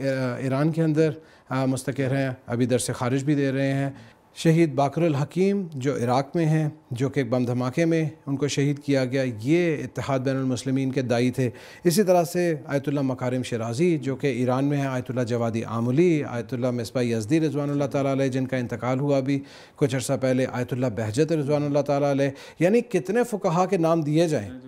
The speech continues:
کتنے مراجع کے نام دیے جائیں، کتنے علماء کے نام دیے جائیں۔ اسی طرح جب ہم دیکھتے ہیں ہمارے local علماء جتنے بھی مثلاً اس وقت پاکستان میں موجود ہیں، وہ سب کے سب، آ، آپ کو یونٹی کی طرف دعوت دے رہے ہیں،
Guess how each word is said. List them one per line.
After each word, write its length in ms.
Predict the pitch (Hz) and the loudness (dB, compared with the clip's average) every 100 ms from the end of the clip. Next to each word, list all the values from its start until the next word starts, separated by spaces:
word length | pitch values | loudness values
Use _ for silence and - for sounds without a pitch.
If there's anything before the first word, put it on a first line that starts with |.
| 123 - - | -20 -20 -2
کتنے 280 | 180 180 214 | 0 4 4
مراجع 400 | 202 175 170 185 | 4 4 4 2
کے 80 | 185 | 0
نام 240 | 170 165 | 0 0
دیے 240 | 131 160 | 0 0
جائیں، 200 | 151 135 | 2 0
کتنے 380 | 127 160 196 165 | 0 -2 -2 0
علماء 260 | 156 156 165 | 2 2 2
کے 120 | 165 | 0
نام 220 | 151 151 | 0 0
دیے 240 | 131 135 160 | 2 2 2
جائیں۔ 200 | 123 104 - - | 0 -6 -12 -2
اسی 160 | 147 | 0
طرح 140 | 175 185 | 2 2
جب 200 | 180 165 | 2 0
ہم 80 | 170 | 2
دیکھتے 340 | 147 143 151 | 0 0 0
ہیں 60 | 139 | 0
ہمارے 240 | 135 135 | 0 0
local 380 | 123 135 139 220 | 2 4 6 4
علماء 380 | 127 135 127 127 | 2 -4 -4 -6
جتنے 300 | 117 - 135 | -6 -6 -6
بھی 120 | 131 | -4
مثلاً 280 | 127 120 127 | -6 -6 -8
اس 140 | 113 | -6
وقت 100 | 127 | -4
پاکستان 440 | 120 113 - 147 | -4 -4 -2 0
میں 100 | 185 | 2
موجود 380 | 175 156 127 127 | 2 2 0 0
ہیں، 100 | 151 156 - - 110 | 0 -2 -8 -14 -6
وہ 80 | 131 | -4
سب 240 | - 127 | -2 -2
کے 80 | 147 | -2
سب، 220 | - 196 190 - _ _ _ _ | 2 2 0 -12 _ _ _ _
آ، 440 | 135 131 127 120 127 | 0 2 2 0 -4
آپ 180 | - | -4
کو 320 | - 156 180 - _ _ _ - | 0 0 0 -6 _ _ _ -4
یونٹی 360 | 131 151 220 240 | 4 6 6 2
کی 100 | 233 | 0
طرف 240 | 220 185 | -2 2
دعوت 280 | 175 170 151 | 0 0 0
دے 140 | 151 | 0
رہے 140 | 135 | 0
ہیں، 80 | 127 | -4